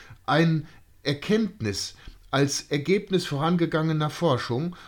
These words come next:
oder Studie als Beweis anführen, kann ein einzelner Wissenschaftler unter Heranziehung neuer Aspekte und Beweisen dieses ganze Konstrukt in sich zusammenfallen lassen. Wenn also die Woken behaupten,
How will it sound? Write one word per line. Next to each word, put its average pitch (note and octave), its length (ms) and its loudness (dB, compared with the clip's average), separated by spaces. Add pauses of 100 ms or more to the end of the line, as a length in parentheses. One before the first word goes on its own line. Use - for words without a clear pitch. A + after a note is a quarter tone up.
(120)
oder B2+ 240 4
Studie D#3 540 -2
als A#2+ 240 -4
Beweis C3+ 640 0
anführen, E3+ 640 0 (280)
kann G3+ 340 -2 (120)
ein D3 340 0
einzelner F3+ 640 -2
Wissenschaftler E3+ 800 -4 (120)
unter D#3+ 300 -2
Heranziehung F3 920 2
neuer G3 400 2
Aspekte C#3+ 640 -6
und C#3 180 -2
Beweisen C#3+ 600 -2 (400)
dieses F3+ 400 -4
ganze B3+ 280 2
Konstrukt F3 560 -2 (340)
in A#2 200 2
sich G#2+ 360 -8
zusammenfallen E2+ 840 -4
lassen. F2 300 -12 (920)
Wenn F#3 240 6
also D#3 320 0
die C#3 240 -2
Woken E3+ 640 0
behaupten, B2 800 -2